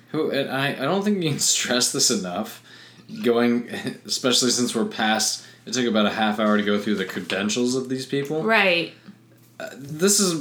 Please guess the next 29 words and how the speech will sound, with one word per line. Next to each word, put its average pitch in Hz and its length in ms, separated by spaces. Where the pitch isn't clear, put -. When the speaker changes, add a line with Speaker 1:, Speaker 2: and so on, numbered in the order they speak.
Speaker 1:
like, 139 320
no 143 260
shit. 127 520
This 127 180
is, 120 180
like, 120 300
the 120 140
best 120 580
that 110 400
human 139 400
beings 107 460
have 104 200
to 107 140
offer. 98 460
Speaker 2:
Yeah. 160 440
Best 208 260
Speaker 1:
Like, 254 80
Speaker 2:
and 254 80
brightest, 285 340
yeah, 240 140
Speaker 1:
like, 254 140
Speaker 2:
like 208 60
I 240 40
said. - 140
Speaker 1:
cer-, - 180
certainly 202 460
in 202 100
the 185 80
conversation. 147 840